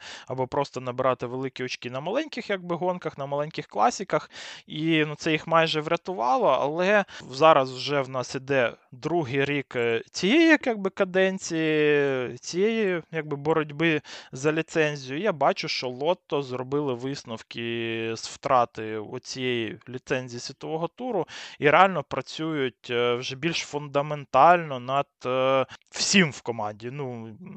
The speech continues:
якби, ну, просто над всім. Ну, тому що в нас тут є Арно Делі, вже один з найкращих класиків світу. В нас, е, з'явився також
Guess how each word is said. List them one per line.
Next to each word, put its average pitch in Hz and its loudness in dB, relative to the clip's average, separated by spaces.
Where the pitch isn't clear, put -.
якби, 120 -8
ну, 143 -8
просто 156 2
над 117 -10
всім. 113 -8
Ну, 117 -14
тому 147 -8
що 131 -2
в 123 -10
нас 139 2
тут - -14
є 120 0
Арно 175 0
Делі, 190 2
вже 160 -2
один 151 -2
з 151 -6
найкращих 151 0
класиків 135 4
світу. 131 -8
В 113 -10
нас, 123 0
е, 120 -2
з'явився 120 -6
також - -8